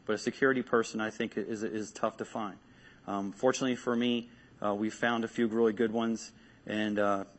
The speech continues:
uh, this next slide, I think you'll, uh, get a, you'll like this very much. This is how we've automated application security. We're s-, still working on it, should be completed this month, but the preliminary work is done. Um,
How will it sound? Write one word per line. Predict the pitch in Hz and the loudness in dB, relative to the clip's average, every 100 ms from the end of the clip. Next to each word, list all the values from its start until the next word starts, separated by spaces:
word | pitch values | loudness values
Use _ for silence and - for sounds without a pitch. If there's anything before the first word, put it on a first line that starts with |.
| - | -6
uh, | 107 | -6
this | 92 - - | -6 -6 0
next | 120 - | 0 2
slide, | 113 107 | 2 2
I | |
think | 98 104 | 0 0
you'll, | 110 | 2
uh, | 104 101 - - - | 2 -2 -8 -20 -4
get | 113 | -2
a, | 107 98 | -2 -2
you'll | 120 113 | 0 2
like | 113 107 | 4 2
this | - 104 - - - - | 0 -2 -4 -18 -20 -6
very | 113 107 | -2 0
much. | 101 95 90 - - - - - - | 0 -4 -6 -12 -14 -20 -20 -20 -12
This | - - | -4 0
is | 127 | 0
how | 135 135 147 | 2 6 8
we've | 139 131 | 8 6
automated | 120 131 123 120 117 | 4 6 6 4 2
application | - 113 127 127 127 - | 4 2 4 4 2 2
security. | 110 120 - 127 135 135 - - - - - | -4 -2 4 6 6 2 -4 -18 -20 -16 -2
We're | 117 | 0
s-, | 113 - - - - | 0 -4 -10 -16 -12
still | - - 160 160 | -8 4 8 8
working | 139 147 156 | 8 6 6
on | 160 160 | 4 4
it, | 151 | 4
should | - | 2
be | 139 | 2
completed | 135 120 147 147 | 0 2 4 6
this | 127 127 | 4 2
month, | 120 127 151 - - - - - | 2 2 2 -4 -20 -20 -20 -2
but | 127 - | 0 2
the | |
preliminary | 120 127 143 139 139 135 | 0 2 2 4 4 6
work | 135 143 - - | 6 4 2 -12
is | - 110 | -8 -2
done. | 131 143 147 139 - - - - - - - - | 2 4 2 -2 -8 -20 -20 -20 -20 -20 -12 0
Um, | 120 120 117 | 2 4 2